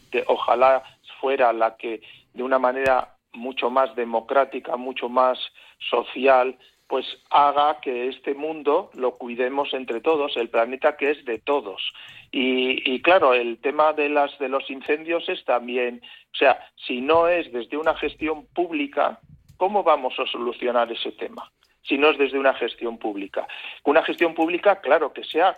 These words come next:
como debe ser, que tengamos que pagar impuestos, lógicamente, para que entre todos podamos <clears throat> solucionar las cosas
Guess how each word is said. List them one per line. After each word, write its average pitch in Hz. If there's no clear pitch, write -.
como 120
debe 151
ser, 190
que 113
tengamos 127
que 139
pagar 143
impuestos, 170
lógicamente, 147
para 117
que 117
entre 120
todos 165
podamos 151
<clears throat> -
solucionar 131
las 151
cosas 190